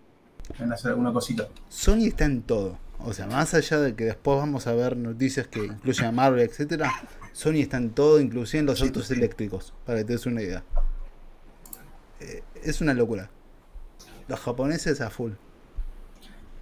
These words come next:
Speaker 1: Sí, cultura japonesa, querida.
Speaker 2: Es, es lo que siempre fueron, ¿no? Así que, mm, nada, eh, pasamos a la siguiente noticia que no sé si, si querés decirla vos, la digo yo.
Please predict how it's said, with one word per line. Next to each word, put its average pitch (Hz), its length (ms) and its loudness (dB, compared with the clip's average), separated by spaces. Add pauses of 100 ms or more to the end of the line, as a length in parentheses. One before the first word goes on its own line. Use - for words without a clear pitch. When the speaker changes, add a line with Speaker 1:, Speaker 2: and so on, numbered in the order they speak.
(120)
Speaker 1:
Sí, - 80 -12 (680)
cultura 127 500 8
japonesa, 113 460 2
querida. 92 280 -10 (920)
Speaker 2:
Es, 127 100 -2 (320)
es 127 140 -2
lo 120 160 -2
que 107 340 -2
siempre 120 300 0
fueron, 110 280 0
¿no? 123 160 -6 (540)
Así 131 380 0
que, 123 640 2
mm, 98 220 -6 (300)
nada, 107 380 0 (300)
eh, 127 340 4
pasamos 156 360 6
a 143 60 8
la 113 60 4
siguiente 156 340 2
noticia 143 460 2
que 123 100 0
no 151 160 0
sé 143 240 -2
si, 107 320 -8
si - 200 -14 (400)
querés 151 280 2
decirla 143 300 0
vos, 160 260 6
la 143 80 2
digo 139 200 2
yo. 165 340 -4